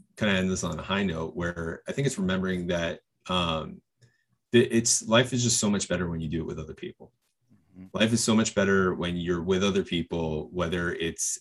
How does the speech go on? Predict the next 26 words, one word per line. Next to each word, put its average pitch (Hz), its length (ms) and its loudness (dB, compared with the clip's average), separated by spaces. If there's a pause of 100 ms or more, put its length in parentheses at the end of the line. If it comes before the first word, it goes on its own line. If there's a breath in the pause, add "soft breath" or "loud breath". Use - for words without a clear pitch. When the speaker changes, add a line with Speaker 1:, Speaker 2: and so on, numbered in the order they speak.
(100)
Speaker 1:
empathetic, 98 600 0 (400)
um, 82 600 -2
and 82 380 -4 (340)
people 95 240 -2
are 87 80 0
walking 90 320 0
with 92 140 2
you 92 120 2
through 87 220 -4
that 76 260 -4
misery, 107 520 2 (460)
whether 90 180 0
it's - 120 0
celebratory, 110 1000 2
you 98 140 -2
know, 95 140 2
and 82 100 -4
people 92 320 -2
are 82 220 -2
lifting 98 400 0
you 95 160 2
up 92 160 2
and 82 140 -4
cheering 95 320 0
you 85 80 0
on, 98 480 -2